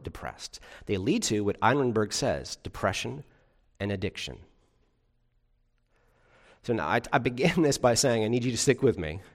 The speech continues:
um, because, uh, we're gonna take a break, and, uh, this is not where I'm leaving you. Okay, so maybe this is like a cliffhanger, and you've gotta come back, <laughs> otherwise you're gonna be so depressed for the rest of the day.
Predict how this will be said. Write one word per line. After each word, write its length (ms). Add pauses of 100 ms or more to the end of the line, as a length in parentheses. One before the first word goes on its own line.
(260)
um, 280
because, 540
uh, 340
we're 140
gonna 140
take 180
a 60
break, 500 (800)
and, 500
uh, 200
this 220
is 120
not 260
where 140
I'm 160
leaving 440
you. 240 (220)
Okay, 460
so 220
maybe 220
this 180
is 100
like 220
a 40
cliffhanger, 520
and 100
you've 140
gotta 200
come 240
back, 300
<laughs> 40
otherwise 440
you're 80
gonna 180
be 80
so 200
depressed 440
for 80
the 80
rest 200
of 40
the 80
day. 380